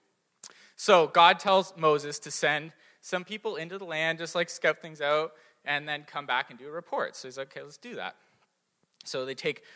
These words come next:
one person from each tribe, so there's twelve of them, 'cause the Bible likes numbers. And then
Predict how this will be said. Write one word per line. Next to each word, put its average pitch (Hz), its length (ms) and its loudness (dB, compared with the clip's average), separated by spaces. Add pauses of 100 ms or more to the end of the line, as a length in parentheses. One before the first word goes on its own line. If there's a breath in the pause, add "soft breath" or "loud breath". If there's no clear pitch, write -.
(160 soft breath)
one 151 240 -2
person 143 340 -6
from 127 200 -14
each 135 240 -10
tribe, 120 380 -2
so 131 80 -18
there's 127 160 -14
twelve 120 340 -4
of 120 60 -14
them, 117 220 -12
'cause 113 160 -18
the 113 140 -16
Bible 110 260 -6
likes 113 220 -14
numbers. 117 460 -14 (340 soft breath)
And 160 140 -4
then 175 340 8